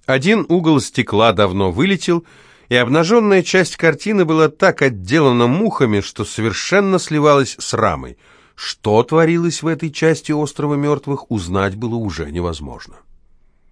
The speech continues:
В спальне на железной кровати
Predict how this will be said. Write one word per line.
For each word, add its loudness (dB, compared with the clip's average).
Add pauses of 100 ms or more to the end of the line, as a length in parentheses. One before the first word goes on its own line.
(760)
В -16
спальне 0 (360)
на 2
железной 2
кровати 2